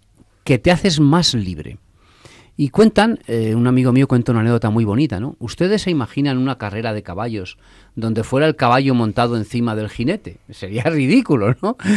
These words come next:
El caballo va debajo y el jinete va encima. Bueno, pues si no queremos que el cuerpo nos domine, tenemos que dominar el cuerpo. Y vivir sobriamente nos hace felices. Vivir sobriamente nos da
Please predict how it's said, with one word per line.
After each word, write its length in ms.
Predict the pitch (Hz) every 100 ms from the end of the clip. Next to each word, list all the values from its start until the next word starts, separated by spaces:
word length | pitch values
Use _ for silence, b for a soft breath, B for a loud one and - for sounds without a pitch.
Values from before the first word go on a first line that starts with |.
| 208 -
El 200 | 135 113
caballo 500 | 87 87 113 127 151
va 160 | 117 117
debajo 360 | 123 131 151
y 60 | 160
el 100 | 123
jinete 320 | 104 101 98
va 80 | 85
encima. 400 | 92 165 127 - b b b b b -
Bueno, 220 | 190 170
pues 260 | 123 - - _ _
si 180 | - -
no 140 | 156 208
queremos 360 | 247 226 -
que 380 | - 131 113 -
el 200 | 127 113
cuerpo 460 | - 170 190 - 101
nos 260 | 110 123
domine, 440 | 123 127 127 110 - _ _
tenemos 380 | 123 107 131 185
que 120 | -
dominar 380 | 120 104 98 98
el 120 | 82
cuerpo. 400 | - - - - _ B B B B
Y 100 | -
vivir 180 | 131 214
sobriamente 800 | - 247 214 160 175 180 - 185 -
nos 260 | 117 104
hace 220 | 143 - -
felices. 720 | 117 104 190 - - - - _ _ _
Vivir 260 | 135 139 175
sobriamente 760 | 226 226 214 226 - 240 - _ _
nos 540 | 196 127 117 120 117
da 300 | 139 214 269